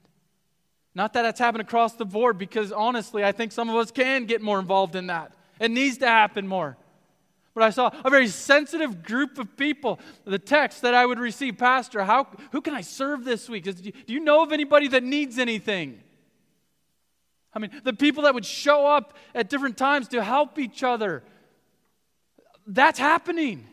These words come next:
And I praise God for that. Here's, let, let's just close this out this morning. Very clearly in this text, we see being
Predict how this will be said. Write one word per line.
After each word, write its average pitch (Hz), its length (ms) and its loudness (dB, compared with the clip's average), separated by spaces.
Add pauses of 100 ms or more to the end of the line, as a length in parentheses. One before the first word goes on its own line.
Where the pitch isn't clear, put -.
(100)
And 151 100 -20
I 160 60 -14
praise 170 380 -10
God 143 260 -10
for - 160 -20
that. 113 380 -20 (2750)
Here's, 151 400 -14 (180)
let, 156 340 -18
let's 160 140 -18
just 151 160 -20
close 131 260 -18
this 120 180 -20
out 110 200 -20
this - 180 -20
morning. 110 380 -20 (2250)
Very 170 180 -4
clearly 170 520 -8
in 165 80 -12
this 170 160 -14
text, 139 320 -14
we 135 60 -20
see 127 280 -18
being 123 360 -14